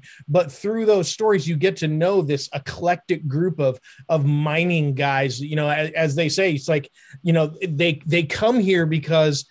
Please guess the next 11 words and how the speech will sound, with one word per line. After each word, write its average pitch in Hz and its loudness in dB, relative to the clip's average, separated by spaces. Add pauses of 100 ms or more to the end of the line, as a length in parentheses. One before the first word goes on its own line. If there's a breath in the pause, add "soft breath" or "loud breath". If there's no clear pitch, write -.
(240 soft breath)
they 156 2
are 147 0
following 175 2
money 170 2
and 147 -2
they 147 0
have 147 0
nowhere 156 2
else 151 0
to 139 -4
go. 143 0